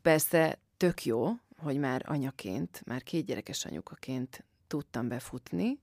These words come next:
mert lehet, hogyha előbb jön be a, az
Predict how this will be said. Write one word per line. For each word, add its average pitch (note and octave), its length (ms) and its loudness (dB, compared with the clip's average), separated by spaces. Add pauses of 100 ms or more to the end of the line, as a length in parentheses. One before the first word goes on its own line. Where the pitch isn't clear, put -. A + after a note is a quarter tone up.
(120)
mert C#3+ 200 0
lehet, E3 300 0
hogyha C#3+ 220 -6
előbb C#3+ 280 -2
jön D3+ 320 -2 (120)
be C#3 300 -4
a, B2 300 -4
az C3 200 -4